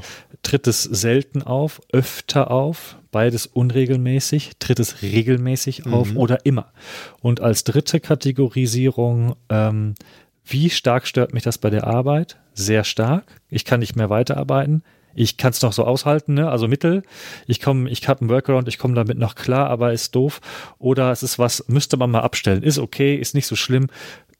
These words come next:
Speaker 1: aber wär gut, wenn man's mal irgendwann abstellt, ne?
Speaker 2: Mhm.
Speaker 1: Und, ähm, das sind so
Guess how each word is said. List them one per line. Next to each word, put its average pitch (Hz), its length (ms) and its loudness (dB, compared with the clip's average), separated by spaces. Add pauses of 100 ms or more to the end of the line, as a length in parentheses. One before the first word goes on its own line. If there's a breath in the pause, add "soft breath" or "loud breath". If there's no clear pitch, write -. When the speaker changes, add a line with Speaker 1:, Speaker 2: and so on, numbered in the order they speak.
(100)
Speaker 1:
aber 120 220 2
wär 117 100 4
gut, 123 160 -6
wenn 120 60 -2
man's 113 140 0
mal 113 100 0
irgendwann 101 260 2
abstellt, - 680 -8
ne? 147 140 4 (180)
Speaker 2:
Mhm. 107 280 -12 (140)
Speaker 1:
Und, 117 520 0
ähm, 110 540 0 (720)
das 120 260 0
sind 139 100 2
so 127 300 0